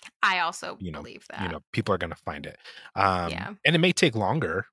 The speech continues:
Speaker 2: right, than just, like,
Speaker 1: Mm-hmm.
Speaker 2: constantly spamming people with, with shit, but, like, um,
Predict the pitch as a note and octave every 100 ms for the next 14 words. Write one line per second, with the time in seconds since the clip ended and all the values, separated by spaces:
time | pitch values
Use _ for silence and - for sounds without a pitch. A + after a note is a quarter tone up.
0 | - E2 F2+ - E2+ E2+ - E2+ G3 F3+
1 | E3+ - _ - - F#2 F2+ - E2+ E2+
2 | - E2 E2 E2 - - D#2 D2+ - _
3 | - D#2 - E2 D#2 - E2 D#2+ - _
4 | _ _ _ - F#2+ F#2 F2+ F2+